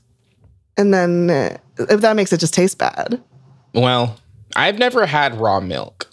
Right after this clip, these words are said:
Speaker 1: Oh, unpasteurized dairy, like, okay, when Fanbite,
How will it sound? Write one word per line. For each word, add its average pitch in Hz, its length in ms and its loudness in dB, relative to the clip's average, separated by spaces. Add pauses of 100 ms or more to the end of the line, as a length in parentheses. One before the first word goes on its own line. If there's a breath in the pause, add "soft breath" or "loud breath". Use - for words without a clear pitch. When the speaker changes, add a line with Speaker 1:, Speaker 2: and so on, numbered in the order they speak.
(200)
Speaker 1:
Oh, 196 260 2
unpasteurized 254 760 0
dairy, 175 360 4
like, 175 400 0 (380 soft breath)
okay, 208 240 2
when 202 160 2
Fanbite, 202 580 2